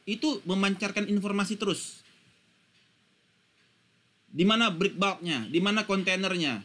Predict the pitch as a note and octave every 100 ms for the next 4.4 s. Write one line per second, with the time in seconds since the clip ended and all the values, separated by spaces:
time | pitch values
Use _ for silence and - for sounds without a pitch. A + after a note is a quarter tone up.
0 | - E3 F#3+ G3+ G#3 - F#3 F#3 F3 D#3+
1 | A#2+ F#2+ - - _ _ _ _ _ _
2 | _ _ _ _ _ _ G3 E3 D#3 E3
3 | A#3 - - - - _ _ - C#3+ D3+
4 | A#2+ - G#2 -